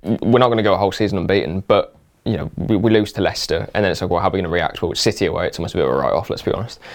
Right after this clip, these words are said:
But then Arsenal at home, we did react well, and if that isn't Arsenal, we beat them, you know, or we probably should have beat them when it is Arsenal. So,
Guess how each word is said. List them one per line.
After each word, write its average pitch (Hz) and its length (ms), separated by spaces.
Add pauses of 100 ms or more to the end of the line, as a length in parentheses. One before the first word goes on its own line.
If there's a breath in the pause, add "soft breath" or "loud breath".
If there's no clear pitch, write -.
(340 loud breath)
But 117 60
then 107 100
Arsenal 107 320
at 110 40
home, 104 200
we 104 80
did 95 180
react 107 380
well, 107 220
and 92 300
if - 100
that 101 180
isn't 95 120
Arsenal, 90 380
we 92 80
beat 92 220
them, 98 220 (120)
you - 60
know, 95 200 (160)
or 104 120
we 101 80
probably 113 400
should 92 180
have 87 80
beat 90 140
them 87 240 (180)
when 101 140
it 104 60
is 123 120
Arsenal. 113 300
So, 101 260